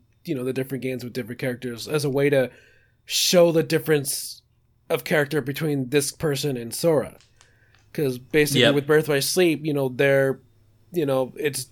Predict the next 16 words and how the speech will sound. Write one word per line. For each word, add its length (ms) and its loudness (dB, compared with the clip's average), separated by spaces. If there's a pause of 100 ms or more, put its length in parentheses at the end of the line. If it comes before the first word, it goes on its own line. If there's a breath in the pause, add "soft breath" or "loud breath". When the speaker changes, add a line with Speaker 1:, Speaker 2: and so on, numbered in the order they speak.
(140)
Speaker 1:
you 160 -10
know, 260 -4 (1120)
the, 180 -4
the 180 -2
gameplay 380 0
with 140 0
those 200 0
protagonists 500 -2
are 80 -4
different 340 -4
because 480 -6 (320 soft breath)
they're 120 -4
trained 320 4
differently 380 -2
than 160 -14
Sora. 400 -12